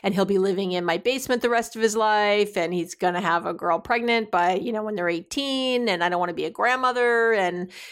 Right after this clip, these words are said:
he's not gonna, he's gonna have dead-end jobs. I, I, he's gonna be living in a cardboard box under the bridge because then I'm gonna have to kick him out." I mean, <laughs> I, I go all the way there, people,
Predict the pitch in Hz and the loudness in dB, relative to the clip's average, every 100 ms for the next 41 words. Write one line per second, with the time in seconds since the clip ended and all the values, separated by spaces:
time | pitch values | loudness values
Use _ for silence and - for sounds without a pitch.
0 | - - 196 165 - 190 180 185 180 202 | -10 -2 -2 -2 -2 -2 0 -2 -6 -6
1 | 190 175 180 196 196 226 196 262 269 262 | -2 0 0 0 0 -2 -2 0 2 2
2 | 262 - - 208 - 220 233 254 - - | 0 0 -2 -2 0 0 2 2 -2 -8
3 | _ - 185 247 226 254 233 226 220 208 | _ -10 -4 -4 -2 -2 2 2 2 0
4 | 185 208 190 185 185 190 - 180 165 165 | 0 0 0 2 2 0 0 -4 -4 -2
5 | 262 262 226 196 180 180 185 185 185 - | 0 0 -2 -2 -2 0 -2 -2 -4 -6
6 | 190 180 226 247 233 - - - 208 214 | -8 -2 0 2 0 -6 -20 -4 0 2
7 | 220 214 - - 202 - - - - - | 2 0 -4 -8 -12 -12 -14 -18 -18 -2
8 | 220 262 262 - 269 262 277 202 226 240 | 2 2 2 0 -2 -2 -2 -2 0 0
9 | 254 269 269 254 233 208 190 196 170 170 | 0 -2 -2 -2 0 0 -2 -4 -4 -2
10 | 165 | -2